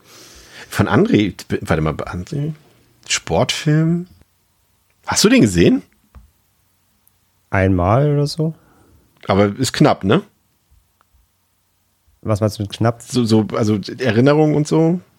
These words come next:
Speaker 1: Einschätzung?
Speaker 2: Ja, ja, also ich bin kein Rocky-Fan, nee,
Speaker 1: Okay.
Speaker 2: überhaupt nicht.
Speaker 1: Das hätte mich jetzt tatsächlich auch gewundert, muss ich
Speaker 2: Ja.
Speaker 1: gestehen.
Speaker 2: Nee.
Speaker 1: Okay, wovon bist du denn Fan?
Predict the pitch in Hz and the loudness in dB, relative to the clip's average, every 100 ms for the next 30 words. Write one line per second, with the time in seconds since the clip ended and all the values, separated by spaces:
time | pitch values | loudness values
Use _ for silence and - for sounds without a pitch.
0 | _ _ 139 120 - 135 143 147 165 143 | _ _ -8 -6 -4 -4 2 4 6 4
1 | 113 131 147 143 139 135 117 107 92 85 | 2 2 0 2 2 2 2 0 -2 -4
2 | 85 90 - - - 90 - 107 - - | -4 -6 -4 -2 0 -2 -2 -8 -10 -20
3 | _ _ - - 92 92 92 87 85 - | _ _ -10 -6 -2 2 2 2 -2 -2
4 | 95 87 85 87 - 87 85 85 87 - | -4 -2 -4 -6 -6 -6 -4 -4 -6 -8
5 | 98 - 107 - 101 104 - 214 - 120 | -8 -2 -2 -2 -6 -10 -6 -6 -4 -4
6 | 95 - _ _ _ - 147 - 107 87 | -4 -6 _ _ _ 0 2 4 4 4
7 | - _ _ - 117 147 - 151 151 - | -2 _ _ -14 0 2 2 0 -2 0
8 | 202 143 98 - 87 85 92 | 4 4 2 -4 -4 -4 -6